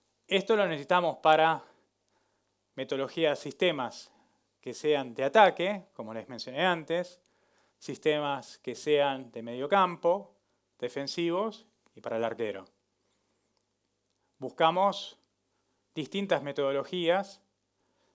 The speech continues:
tratando de que esas metodologías no estén correlacionadas, es decir, que no funcionen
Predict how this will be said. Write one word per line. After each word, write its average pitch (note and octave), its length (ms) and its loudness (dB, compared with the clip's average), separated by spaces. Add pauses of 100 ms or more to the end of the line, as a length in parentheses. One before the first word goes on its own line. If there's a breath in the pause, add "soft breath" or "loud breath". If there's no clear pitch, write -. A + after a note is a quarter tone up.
(100)
tratando E3 440 2
de C#3+ 120 2
que E3+ 60 -2
esas D#3 180 -4
metodologías C#3 800 -4
no C#3+ 180 -6
estén F#3+ 320 -4
correlacionadas, C#3+ 960 0
es C#3 140 -6
decir, D#3+ 360 -4
que C3+ 160 -6
no D#3+ 180 -6
funcionen D#3+ 880 -10